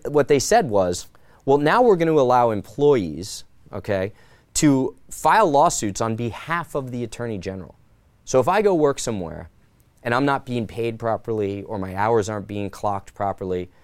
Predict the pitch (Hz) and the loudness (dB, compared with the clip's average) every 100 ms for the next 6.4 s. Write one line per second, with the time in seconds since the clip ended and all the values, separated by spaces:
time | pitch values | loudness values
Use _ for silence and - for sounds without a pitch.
0 | _ - - 185 214 190 151 127 131 120 | _ -8 -2 0 0 0 2 2 2 2
1 | 98 98 - 135 104 95 113 139 127 156 | 0 -4 -6 -4 -4 -4 -6 -6 -4 0
2 | 196 160 131 135 - 101 104 104 - - | 2 4 2 0 -2 -6 -6 -8 -12 -8
3 | 190 190 170 139 131 127 - 127 110 95 | -6 -6 -10 -8 -8 -8 -10 -10 -10 -8
4 | 101 82 - _ _ _ _ _ 123 143 | -8 -10 -16 _ _ _ _ _ -2 0
5 | 143 147 131 107 104 107 101 - - 98 | -2 -2 -4 -4 2 2 0 -4 -8 -6
6 | 87 - - - | -6 -10 -16 -20